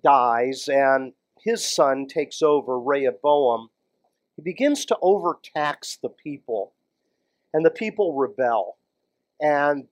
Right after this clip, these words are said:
the nation divides into two sections, ten tribes to the north, which is called Israel, and two tribes to the south, which is called Judah in the Old Testament. So they split into two nations,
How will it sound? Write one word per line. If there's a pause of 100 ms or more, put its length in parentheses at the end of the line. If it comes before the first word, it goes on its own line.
the
nation
divides
into
two
sections, (520)
ten
tribes
to
the
north,
which
is
called
Israel,
and
two
tribes
to
the
south,
which
is
called
Judah (480)
in
the
Old
Testament. (500)
So
they
split
into
two
nations,